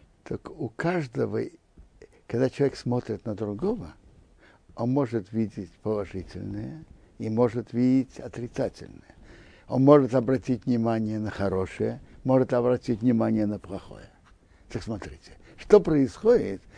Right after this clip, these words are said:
когда человек говорит о других плохое? То есть на что он обращает внимание? На плохое.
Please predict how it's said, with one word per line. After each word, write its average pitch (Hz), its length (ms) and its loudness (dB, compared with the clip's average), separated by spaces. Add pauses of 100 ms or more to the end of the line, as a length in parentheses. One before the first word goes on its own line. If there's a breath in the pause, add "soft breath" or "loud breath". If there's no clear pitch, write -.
(180 loud breath)
когда 143 260 4
человек 147 480 -2
говорит 143 460 4 (1000 soft breath)
о 127 120 2
других 127 600 0
плохое? - 580 -8 (720 soft breath)
То 143 100 -2
есть 131 160 -2
на 135 120 2
что - 240 -2
он 143 120 0
обращает 113 520 -4
внимание? 82 440 -8
На 147 140 0
плохое. - 500 -8